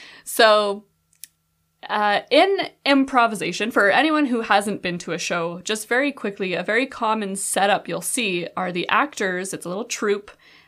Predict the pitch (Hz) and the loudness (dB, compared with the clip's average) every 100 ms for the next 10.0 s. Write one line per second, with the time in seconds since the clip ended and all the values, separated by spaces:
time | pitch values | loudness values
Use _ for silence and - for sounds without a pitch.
0 | - 180 - - 226 226 247 247 214 196 | -8 -6 -4 -2 0 0 0 0 -2 -4
1 | 175 180 190 - - 202 180 185 175 185 | 0 0 0 -6 -10 -8 -6 -8 -4 -4
2 | 180 180 175 - 180 185 180 - 214 - | -2 -2 -4 -6 -6 -6 -4 -2 -2 -2
3 | 220 - - _ _ _ _ _ _ _ | -6 -10 -10 _ _ _ _ _ _ _
4 | _ - - 202 190 180 202 214 226 247 | _ -18 -2 -2 -2 -2 -2 0 0 0
5 | 226 202 202 - 196 190 190 185 202 196 | 0 0 0 0 2 0 -4 -6 -4 -2
6 | 220 220 185 - 220 190 180 262 262 - | -4 -6 -6 -6 -4 -4 -6 -4 -2 -2
7 | 202 117 277 302 - - - - 202 196 | -4 -4 -6 -8 -14 -20 -4 2 2 2
8 | 196 - 233 - - - - - 170 165 | -2 2 2 2 -4 -8 -14 -10 -8 -8
9 | 175 - 202 190 190 180 170 165 - | -10 -4 -2 0 0 -2 -2 -4 -10